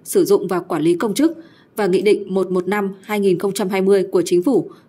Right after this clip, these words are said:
quy định về việc tuyển dụng, sử dụng và quản lý viên chức. Ông Khải đã không kê khai sơ lược lý lịch xin đi công tác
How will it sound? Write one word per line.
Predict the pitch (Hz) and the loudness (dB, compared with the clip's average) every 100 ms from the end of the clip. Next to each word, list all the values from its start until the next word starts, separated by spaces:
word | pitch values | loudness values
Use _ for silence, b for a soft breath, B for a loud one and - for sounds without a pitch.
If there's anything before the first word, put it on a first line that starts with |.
| - | -4
quy | 254 | -2
định | 226 180 | 0 -2
về | 180 | 0
việc | 170 175 - | 2 0 0
tuyển | 180 - | 0 2
dụng, | 196 - - _ - | 0 -2 -8 _ -6
sử | - 180 | 0 2
dụng | 196 175 170 | 2 0 -6
và | 170 | -8
quản | 170 175 165 | -4 -2 0
lý | 175 | 0
viên | 247 | 0
chức. | 226 320 - - _ _ _ - | 2 0 0 -12 _ _ _ -8
Ông | 247 | -4
Khải | 269 214 165 | -2 -2 -2
đã | - | -6
không | - 247 208 | -4 -4 -2
kê | 214 | 0
khai | 202 202 190 | 0 -2 -2
sơ | 208 190 | 0 2
lược | 185 185 | 2 0
lý | 196 196 | 2 2
lịch | 226 302 | 4 2
xin | - 226 202 | 0 -2 0
đi | 208 | 0
công | 208 196 | 0 0
tác | 262 | -2